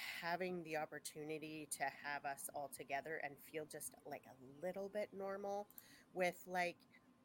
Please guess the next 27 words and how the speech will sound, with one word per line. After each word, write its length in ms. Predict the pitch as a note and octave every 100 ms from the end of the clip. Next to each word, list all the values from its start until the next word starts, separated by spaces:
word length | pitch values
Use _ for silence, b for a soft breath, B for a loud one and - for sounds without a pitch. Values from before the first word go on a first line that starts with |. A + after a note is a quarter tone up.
| - -
all 220 | F3+ F3+
of 80 | F3
u-, 140 | E3+ -
all 140 | E3+
five 300 | E3+ E3+ E3
of 100 | D#3
us 180 | D#3 D3+ -
being 320 | D#3 D3+ D3
in 160 | D3
his 160 | D3 C#3
hospital 360 | - D3 - D3
room, 160 | D3+
'cause 140 | D3 F#3+
he 140 | A#3+
couldn't 280 | B3 G#3+ -
leave 200 | D3+ D3
very 240 | D3+ C#3
often 380 | B2+ B2+ D3 D3+ -
'cause 140 | C3+
he 120 | A#2+
was 340 | A#2 C3 C#3+ -
quite 200 | - D#3+ -
sick. 200 | E3 F3 - - - - -
Um, 420 | D3+ C#3+ C#3+ C3+ - - - - - - F3+
but 180 | - D#3+
to, 120 | - D#3
like, 220 | C#3+